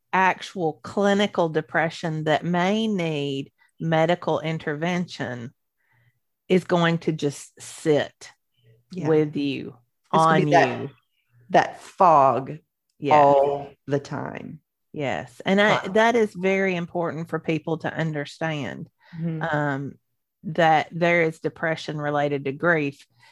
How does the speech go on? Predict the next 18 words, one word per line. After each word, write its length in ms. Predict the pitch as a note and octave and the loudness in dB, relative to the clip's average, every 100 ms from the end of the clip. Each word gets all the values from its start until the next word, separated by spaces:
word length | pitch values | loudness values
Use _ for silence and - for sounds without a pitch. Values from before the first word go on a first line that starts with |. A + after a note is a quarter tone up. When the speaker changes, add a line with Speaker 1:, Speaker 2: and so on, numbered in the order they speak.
| _ | _
Speaker 1:
And 140 | G#3 A3 | 2 4
then 160 | G#3+ | 2
there 160 | F3 D#3+ | 2 -2
is 120 | D#3+ | -4
depression 580 | D#3 - E3 D3+ E3 D3+ | -6 -4 -4 -4 -6 -6
that 100 | - | -4
moves 360 | D3 D3+ D3+ - | -2 -2 -2 -4
beyond 420 | D3+ D3+ D#3 D3+ | -4 -2 -2 -2
that. 220 | C3+ C#3+ - | -4 -6 -6
That's 440 | G3 A#3 B3+ - | -6 -2 -2 -2
gonna 260 | - C4 D#4 | -6 -4 -4
require 840 | D#4 - - C#4 D4 G3 G3+ A#3 _ _ _ _ _ _ _ _ _ _ _ _ _ _ _ _ _ _ _ - | -6 -4 0 2 2 0 -2 -8 _ _ _ _ _ _ _ _ _ _ _ _ _ _ _ _ _ _ _ -10
some 240 | - B3+ F#3 | -4 -4 -2
outside 600 | G3 F3+ - A3 G3+ G#3 | -2 -4 -4 0 0 2
help. 380 | C#4 C#4+ - - | 2 0 -2 -2
And 140 | G#3+ | 2
that 160 | A3+ C#4+ | 2 2
is 240 | D#4+ - | 0 -4